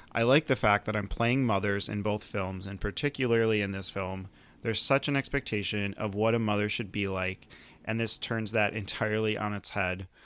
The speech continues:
both with my character and my mother's character, which I'm not saying everyone's like this, but it is much more realistic.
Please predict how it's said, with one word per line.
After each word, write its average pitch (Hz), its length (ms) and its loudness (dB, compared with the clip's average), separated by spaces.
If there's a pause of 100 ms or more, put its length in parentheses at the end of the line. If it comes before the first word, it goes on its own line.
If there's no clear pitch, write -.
(200)
both 123 240 4
with 139 160 -4
my 139 120 6
character 107 500 2
and 107 180 0
my 107 160 0
mother's 98 420 -4
character, 95 640 -6 (520)
which 110 200 -4
I'm 107 360 -2
not 120 340 0
saying 123 260 0
everyone's 107 440 0
like 95 220 -4
this, 92 360 -6
but 113 160 0
it 120 100 2
is 107 160 0
much 104 320 -4
more 107 160 -2
realistic. 90 760 -4